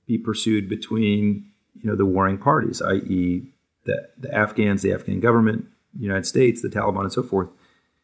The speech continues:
And, and those types of efforts continue to this day.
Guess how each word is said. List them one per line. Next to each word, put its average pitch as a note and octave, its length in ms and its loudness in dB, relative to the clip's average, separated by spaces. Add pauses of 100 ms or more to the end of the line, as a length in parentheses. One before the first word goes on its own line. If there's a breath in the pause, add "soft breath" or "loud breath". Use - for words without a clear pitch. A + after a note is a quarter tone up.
(420)
And, C3+ 680 6 (680)
and E3 140 6
those D3 160 6
types C3 280 0
of G#2+ 60 -4
efforts - 360 -2
continue G2+ 460 -2
to F#2+ 60 -2
this F#2+ 200 -4
day. G#2 440 -2